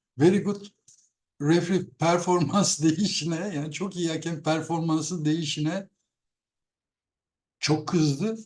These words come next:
ve gitti saldırdı. Türkiye Futbol Federasyonu'nda ne ağır ceza verdi, orada çok duygulandım.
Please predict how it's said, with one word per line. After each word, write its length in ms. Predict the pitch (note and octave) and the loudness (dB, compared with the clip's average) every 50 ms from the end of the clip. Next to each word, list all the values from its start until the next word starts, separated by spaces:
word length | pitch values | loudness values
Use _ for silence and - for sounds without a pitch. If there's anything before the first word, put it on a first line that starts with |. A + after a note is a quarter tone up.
| _ - | _ -6
ve 100 | D3+ F#3+ | -4 -4
gitti 340 | F3 D#3+ D#3 D3+ - - A#3 | -4 -4 -8 -8 -6 -6 -4
saldırdı. 920 | - - - - B2+ B2+ C3+ C3+ D3+ F3+ F3 E3+ - F#3 C#3 A#2+ - - - - _ _ _ _ _ _ _ _ _ _ _ _ _ _ _ _ _ _ _ _ _ _ | -2 -2 0 0 0 0 0 0 -2 -2 -2 -2 -4 -4 -6 -6 -8 -14 -18 -20 _ _ _ _ _ _ _ _ _ _ _ _ _ _ _ _ _ _ _ _ _ _
Türkiye 340 | - D#3+ B2 A#2 - D#3+ D#3 | -10 -8 -6 -2 -2 -2 -2
Futbol 320 | - - - D3+ D3 C#3+ | -2 -2 0 2 2 4
Federasyonu'nda 800 | - D3 C#3 C#3+ C#3 C#3 C3 - - - C#3 C3+ C#3+ C#3 C3+ B2+ | 6 6 6 6 6 4 2 0 0 0 2 2 4 2 2 2
ne 180 | D#3 G3 G#3 D#3+ | 2 2 2 4
ağır 260 | D#3 D3 D3+ D3+ C3 | 4 4 4 4 2
ceza 420 | A#2+ C#3+ C3+ C3 D3+ D3 C3+ C3+ | 0 -2 0 2 2 2 2 2
verdi, 260 | C3+ C3 - - D3 | 2 0 0 0 -2
orada 400 | E3 D#3+ D#3+ D#3 D#3+ D3 D#3 D3+ | -2 -2 0 0 0 0 -2 -4
çok 300 | - - D#3+ D3 - - | -4 -4 -6 -6 -6 -4
duygulandım. 720 | D3+ C#3+ C3+ C3 C#3 C3 B2+ B2+ B2 A#2+ A#2+ A#2+ A#2 A#2+ - | -4 -4 -2 -2 -2 -4 -2 -4 -4 -4 -4 -4 -6 -8 -12